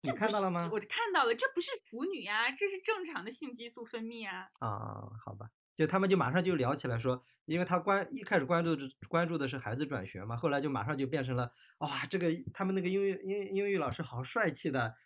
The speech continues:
Speaker 1: 然后就把他那个照片拿出来，就在那里讨论这个事情。
Speaker 2: 嗯。
Speaker 1: 嗯。
Speaker 2: 这可能跟年纪，我不知道。
Speaker 1: 对啊，就，就，就是其实并，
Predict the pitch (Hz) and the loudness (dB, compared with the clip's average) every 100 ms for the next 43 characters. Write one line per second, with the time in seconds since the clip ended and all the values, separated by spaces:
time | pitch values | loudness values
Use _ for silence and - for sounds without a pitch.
0 | _ 127 139 139 120 131 139 135 127 151 | _ -4 -2 0 -2 -2 -2 -2 -2 -2
1 | 120 135 107 117 123 107 110 _ _ 120 | -4 -4 -6 -6 -4 -6 -8 _ _ -4
2 | 120 117 110 98 117 _ _ _ _ _ | -2 0 -2 -4 -10 _ _ _ _ _
3 | _ - 101 117 120 104 - 117 120 - | _ -6 -4 -4 -4 -8 -10 -16 -18 -20
4 | _ - 196 185 180 170 180 _ _ _ | _ -16 -12 -12 -12 -14 -18 _ _ _
5 | _ 123 110 98 98 110 _ _ _ _ | _ -8 -8 -10 -14 -20 _ _ _ _
6 | _ _ _ _ - 508 494 _ _ _ | _ _ _ _ -12 -12 -12 _ _ _
7 | _ 233 185 220 359 214 160 190 262 269 | _ -12 -10 -10 -10 -8 -8 -10 -14 -16
8 | 240 - _ _ - 185 170 165 165 151 | -14 -16 _ _ -10 -10 -10 -14 -12 -12
9 | 147 - 226 226 220 226 202 220 214 208 | -12 -2 2 2 2 -6 -8 -8 -6 -6
10 | 196 202 175 175 175 175 170 190 151 | -6 -8 -8 -6 -4 -6 -6 -8 -8